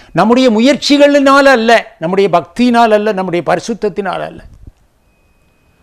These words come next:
நம்ம ரொம்ப உத்தமமானவர்கள், மீதியெல்லாம் சரியில்லாதவர்கள் என்பதல்ல. கர்த்தர் தெரிந்து கொண்டார், அவ்வளவுதான். அப்ப இதுல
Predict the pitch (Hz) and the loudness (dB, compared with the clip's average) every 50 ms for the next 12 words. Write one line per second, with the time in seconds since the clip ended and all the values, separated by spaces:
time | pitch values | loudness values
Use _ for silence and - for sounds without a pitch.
0 | _ _ _ _ - 160 170 165 180 202 226 269 277 294 285 240 220 - - 277 | _ _ _ _ -6 -4 0 0 2 2 2 2 2 2 2 2 2 2 2 2
1 | 277 277 277 277 269 269 269 269 262 254 247 262 240 208 226 247 233 240 247 247 | 2 4 2 2 2 2 4 4 4 4 4 2 2 0 -2 0 0 0 2 0
2 | 262 - - 208 214 240 262 262 240 254 254 247 247 247 240 226 233 226 220 220 | 0 0 0 0 0 0 0 2 2 2 2 2 2 2 2 2 2 0 0 2
3 | 214 240 214 208 196 196 240 277 262 220 - - - _ _ _ _ _ _ _ | 0 0 2 2 0 2 2 2 2 2 0 -6 -14 _ _ _ _ _ _ _
4 | _ _ _ _ _ _ _ _ _ _ _ _ _ _ _ _ _ _ _ _ | _ _ _ _ _ _ _ _ _ _ _ _ _ _ _ _ _ _ _ _
5 | _ _ _ _ _ _ _ _ _ - - 147 170 - - - 233 220 - - | _ _ _ _ _ _ _ _ _ -12 -10 -10 -10 -10 -8 -8 -8 -8 -4 0
6 | - 190 208 233 233 214 240 185 180 170 147 160 147 135 127 120 113 - - - | 0 0 2 0 -2 -2 -2 -2 -2 0 0 0 0 -2 -4 -6 -10 -14 -18 -20
7 | _ _ _ _ - - - _ _ _ _ _ _ _ _ _ _ _ _ - | _ _ _ _ -20 -20 -20 _ _ _ _ _ _ _ _ _ _ _ _ -6
8 | - - 165 180 220 302 311 | -2 0 0 2 2 2 2